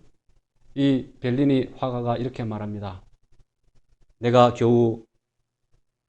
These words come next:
오 분밖에 그림을 그리지 않았지만은,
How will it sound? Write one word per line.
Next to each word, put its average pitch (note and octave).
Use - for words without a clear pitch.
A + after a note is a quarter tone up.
오 D#3
분밖에 D#3
그림을 A#2
그리지 A2+
않았지만은, A2